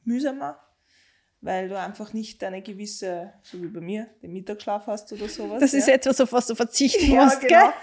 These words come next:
Speaker 2: <laughs>
Speaker 1: Aber ich würde nichts ändern wollen und
Speaker 2: Mhm.
Speaker 1: ich würde jetzt auch keiner werdenden Mama sagen oder einem werdenden Papa, „Bitte schlaft's vor, weil ihr werdt's nie wieder schlafen.“
Speaker 2: Es ist
Speaker 1: Oder
Speaker 2: auch,
Speaker 1: „Lebt
Speaker 2: aber
Speaker 1: euer Sexleben jetzt noch mal
Speaker 2: <laughs>
Speaker 1: aus, ja, weil es wird nie wieder kommen.“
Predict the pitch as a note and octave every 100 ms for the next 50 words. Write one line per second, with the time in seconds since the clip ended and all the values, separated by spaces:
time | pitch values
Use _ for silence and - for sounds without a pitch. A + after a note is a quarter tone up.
0 | F4+ - - E4 F3+ G#3+ - - - F3+
1 | G3+ G3 G3 G#3 - - F#3 G3 F#3+ E3+
2 | F3 A#3+ B3+ C4 F3 E3+ F3 E3+ - _
3 | _ - F#3+ - F#3+ F#3 - F#3+ E3 E3
4 | E3 - _ _ _ _ _ _ _ -
5 | F3 F3+ G#3 G3 G#3 F#3 F3 F#3+ - F3
6 | F3+ F3+ F3 E3 E3 E3 D3 F3+ F3+ F#3
7 | E3+ D#3+ E3+ F3 _ _ _ _ - G3+
8 | F#3+ F#3+ D#3 - - - E3+ G3+ G#3 G3+
9 | F#3 F3 D#3 D3+ G#3 G3 F#3+ G3 - C#3
10 | A2+ - G3+ - - G#3+ - G3 G3 F#3+
11 | F#3 - _ - A3 A#3 A#3 A3 G#3 G#3
12 | G3 - A3 G#3 G3 F#3 - G#3 G#3 B3
13 | F#3 F#3+ - G3+ F#3+ G3 F3+ F3 - G#3
14 | G#3 G#3+ G#3 G#3 G#3 G3+ F3+ F#3+